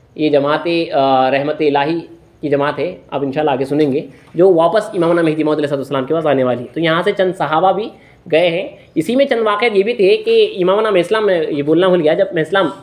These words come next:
जैसलमेर से सिंध को जा रहे थे तो काफ़ी ख़तरनाक रास्ता बीच में आया था। दो रास्ते थे, एक रास्ता वो था जो,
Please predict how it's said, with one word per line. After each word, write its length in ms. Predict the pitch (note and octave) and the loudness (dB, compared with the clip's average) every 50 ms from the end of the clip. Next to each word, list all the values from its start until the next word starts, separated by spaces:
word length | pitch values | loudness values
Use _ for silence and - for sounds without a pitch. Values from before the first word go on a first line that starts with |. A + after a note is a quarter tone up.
| - - - - - - - | -20 -20 -20 -20 -20 -8 -2
जैसलमेर 520 | - D3+ C#3+ F3+ G3 G3+ A3 A#3+ B3 B3 | 0 0 2 2 0 2 2 2 2 2
से 160 | B3 A#3 A#3+ A3+ | 4 2 2 2
सिंध 240 | A#3 - G#3+ A#3 A3+ | 2 2 0 2 2
को 100 | B3 C4+ | 2 2
जा 120 | A3 F#3+ E3 | 2 2 0
रहे 180 | D#3 C#3+ C3+ B2+ | -2 -4 -4 -4
थे 180 | C#3+ C#3+ F#3+ G#3+ - - - - - _ _ _ _ _ _ _ | -2 -2 -2 -2 -6 -12 -20 -20 -20 _ _ _ _ _ _ _
तो 120 | A#3 A#3+ A#3+ A#3+ | 0 0 2 2
काफ़ी 280 | G3 G3 - - C4+ | 0 -2 -2 -2 -4
ख़तरनाक 460 | C4 - F#3 - G3 G3 A#3+ C#4 C4+ C4+ | -4 -4 -4 -4 -2 0 0 0 0 0
रास्ता 240 | A#3+ A3 - - B3 | -2 -2 -2 -2 -2
बीच 220 | G#3+ G#3 G3 G3+ | -2 -2 -2 0
में 80 | A3 A3 | 0 0
आया 140 | G#3 F3 D3 | 0 0 -2
था। 180 | B2 D#3 - - - _ - _ _ _ _ _ _ _ - | -6 -10 -14 -16 -20 _ -20 _ _ _ _ _ _ _ -4
दो 240 | D#3 D#3 G3+ C#4 C#4 | 0 2 4 4 4
रास्ते 300 | C4 C4 A#3+ - C#4 C#4 | 2 0 0 2 2 0
थे, 140 | G3+ A#3 - - - - _ _ _ _ _ _ _ _ - | 0 -2 -8 -12 -16 -20 _ _ _ _ _ _ _ _ 0
एक 200 | F#3+ A#3 B3 B3 | 2 2 2 2
रास्ता 320 | G#3 G3+ G3+ G#3+ G#3 - C4 | 2 0 0 -2 0 -2 0
वो 160 | B3+ A#3 A#3 A#3 | 2 2 2 2
था 160 | A#3 A3+ B3 C4+ | 2 0 -2 0
जो, 140 | - B3+ B3 | 2 4 4